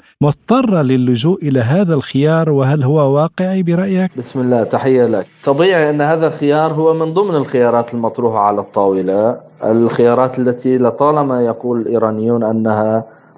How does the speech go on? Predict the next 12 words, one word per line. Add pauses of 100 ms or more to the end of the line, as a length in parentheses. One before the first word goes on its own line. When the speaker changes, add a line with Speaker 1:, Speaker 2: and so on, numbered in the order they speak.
Speaker 2:
موجودة
دائمًا
على
الطاولة،
من
ضمن
هذا
الخيار
الجديد
المتجدد (760)
الذي
يطرحه